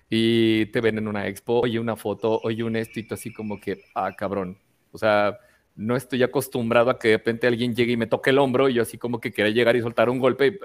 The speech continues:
no, decían, "Oye, una foto, oye, trajiste tal líquido, ¿y cómo estás?", y, "Ah, caramba".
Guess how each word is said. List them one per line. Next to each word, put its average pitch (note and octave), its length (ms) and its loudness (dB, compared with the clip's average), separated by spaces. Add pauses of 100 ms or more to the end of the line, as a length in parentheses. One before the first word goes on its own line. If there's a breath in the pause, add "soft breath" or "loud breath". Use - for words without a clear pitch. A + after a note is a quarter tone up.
no, D3 400 4
decían, A#2 420 2 (400 soft breath)
"Oye, E3 560 6
una D3 340 -4
foto, F3 360 -4
oye, D3 180 0
trajiste C#3 320 -8
tal A2+ 180 -2
líquido, D#3 460 -4
¿y B2+ 140 -4
cómo C3+ 200 -8
estás?", D3 460 0
y, A2+ 220 -10
"Ah, C#3 200 -2
caramba". A2+ 400 -4